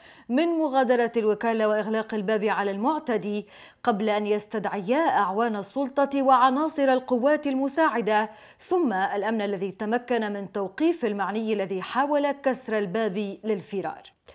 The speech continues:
المعتدي كشف لمحققي الشرطة بعد إلقاء القبض عليه في عين المكان أن محاولته جاءت من أجل الحصول على أموال تمكنه من علاج والده المريض بالسرطان.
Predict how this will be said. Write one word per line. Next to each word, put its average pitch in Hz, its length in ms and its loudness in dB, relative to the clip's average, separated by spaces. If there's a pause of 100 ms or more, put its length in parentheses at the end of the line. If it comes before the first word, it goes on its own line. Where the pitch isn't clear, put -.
(340)
المعتدي 294 640 4
كشف 233 480 0
لمحققي 208 840 0
الشرطة 214 540 -2
بعد 196 240 0
إلقاء 202 480 0
القبض 208 340 -2
عليه 208 420 4
في 214 180 0
عين 240 320 4
المكان 226 500 0
أن 185 200 -4
محاولته 208 680 0
جاءت 220 640 0 (380)
من 202 140 -8
أجل 208 260 -2
الحصول 262 560 0
على 254 220 6
أموال 247 680 4
تمكنه 262 640 2
من 254 180 2
علاج 202 520 0
والده 233 420 2
المريض 220 540 -2
بالسرطان. 196 680 -6